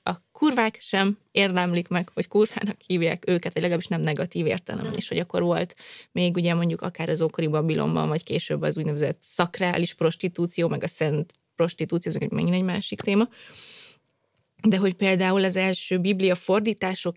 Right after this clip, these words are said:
is elkezd-, tehát, hogy ott is van már egy ilyen kavarodás. Most ebbe sem megyek bele, hogy most itt melyik szót hogy, mert ezt annó ki is silabizáltam, hogy most héberül, meg utána az első angol, meg német fordításokba hogy került át, de például a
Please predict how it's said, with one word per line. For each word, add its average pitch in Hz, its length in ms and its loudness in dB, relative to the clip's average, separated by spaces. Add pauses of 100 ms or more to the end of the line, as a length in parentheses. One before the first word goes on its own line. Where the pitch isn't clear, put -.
is - 260 0 (120)
elkezd-, 175 540 -4 (180)
tehát, 190 220 0
hogy 269 120 4
ott - 100 -6
is - 180 -8
van 202 160 2
már 180 240 2
egy 170 200 0
ilyen 170 360 0 (460)
kavarodás. 180 520 2
Most 196 160 -6
ebbe 202 160 2
sem 185 220 0
megyek 175 260 2
bele, 175 140 2
hogy 180 160 0
most 170 240 -4
itt 175 100 -8
melyik 185 240 0
szót - 280 -2
hogy, 180 180 0
mert 170 120 0
ezt - 160 -8
annó 180 220 2
ki 175 140 -6
is 170 120 -2
silabizáltam, 170 720 -2
hogy 170 120 0
most 170 160 -6
héberül, 165 520 0
meg 170 240 -2
utána - 300 -4
az - 100 -2
első 175 300 2
angol, 165 280 2
meg 165 120 2
német 170 280 2
fordításokba 175 480 -2
hogy 190 120 0
került - 400 -8
át, 214 180 2
de 190 120 0
például 185 360 0
a - 380 -6